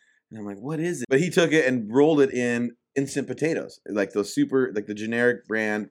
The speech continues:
flaky, big chunks. Looks like, you know, looks like panko almost, but it has a real neutral flavor. And the thing about it is it crisped up like, like a,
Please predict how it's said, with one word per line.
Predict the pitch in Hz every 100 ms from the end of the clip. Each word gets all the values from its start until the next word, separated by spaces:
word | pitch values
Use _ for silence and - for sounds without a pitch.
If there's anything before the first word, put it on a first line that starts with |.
| _
flaky, | - 117 113 110 104
big | - 107 110
chunks. | - 110 107 104
Looks | 104 110
like, | 82 - _ _ _ _ _ _ _ _ _
you | 85
know, | 71 - _ _ -
looks | 117 120
like | -
panko | 131 131 127 82 82
almost, | 92 87 95 - _ _ -
but | 123
it | 123
has | 123 120
a | 117
real | 123 120
neutral | 120 117 107
flavor. | 120 123 120
And | 110 110
the | 101
thing | 139 117
about | 110 135
it | 123
is | 101
it | -
crisped | - 131 127 120
up | 120 120 -
like, | 104 101 -
like | 98
a, | 101